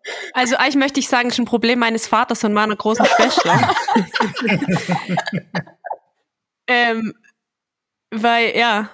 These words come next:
und ich merk, dass das manchmal total hilfreich ist, so auf der anderen Seite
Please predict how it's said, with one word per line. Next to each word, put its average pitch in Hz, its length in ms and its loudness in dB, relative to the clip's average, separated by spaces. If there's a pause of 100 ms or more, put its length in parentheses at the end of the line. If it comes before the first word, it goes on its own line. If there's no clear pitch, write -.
(160)
und 247 340 0
ich - 380 -2
merk, 262 360 0
dass 240 280 -2
das - 380 -6 (160)
manchmal 269 400 0
total 254 280 0
hilfreich 277 460 0
ist, - 200 -4
so 269 120 2
auf 233 140 0
der - 140 0
anderen 254 280 0
Seite 233 520 0